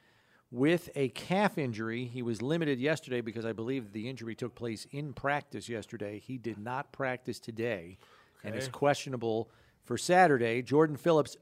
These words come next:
Speaker 1: trying to come back from his shoulder injury that's kept him out the last two games, is questionable also. Everybody else, good to go. So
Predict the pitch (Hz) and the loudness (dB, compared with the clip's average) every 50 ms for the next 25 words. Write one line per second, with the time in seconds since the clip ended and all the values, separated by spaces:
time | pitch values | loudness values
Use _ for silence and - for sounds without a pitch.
0 | _ - - - 156 156 175 190 190 185 160 156 147 - 151 151 135 143 143 139 | _ -10 0 4 6 8 8 8 6 4 0 -4 -4 -2 -2 2 4 4 4 4
1 | 131 - 139 123 117 - - - 190 214 208 185 151 139 127 113 110 131 127 120 | 2 -2 -4 -6 -6 -4 0 2 4 4 4 4 2 0 -2 -4 -4 -4 -4 -4
2 | 117 - - - 135 123 - 131 127 120 117 - 123 123 123 123 110 - - 127 | -6 -6 -4 -4 -4 -4 -4 -4 -6 -6 -4 -4 -2 -2 -2 -2 -4 -6 -8 -8
3 | 113 123 120 120 120 - - - 131 117 - - - - 139 131 - - 131 117 | -6 -6 -6 -6 -8 -12 -12 -12 -12 -12 -12 -8 -4 -2 -2 -2 -2 -4 -6 -4
4 | 120 120 127 139 143 135 - - 123 113 107 101 - _ _ _ _ _ _ _ | 0 2 2 2 2 0 -2 -4 -4 -4 -6 -6 -10 _ _ _ _ _ _ _
5 | _ _ - 180 190 233 208 196 180 170 170 185 175 156 143 135 - - - - | _ _ 0 2 4 8 10 10 10 12 12 12 12 12 10 8 4 -4 -12 -14
6 | - - - - _ _ _ _ _ - 113 156 175 156 - 151 139 127 156 151 | -20 -20 -20 -20 _ _ _ _ _ 4 8 8 8 8 8 4 6 8 10 10
7 | 123 101 82 - - _ _ _ _ _ _ - - - 135 123 117 113 113 107 | 10 8 6 0 -12 _ _ _ _ _ _ -8 -2 2 4 4 4 4 0 -2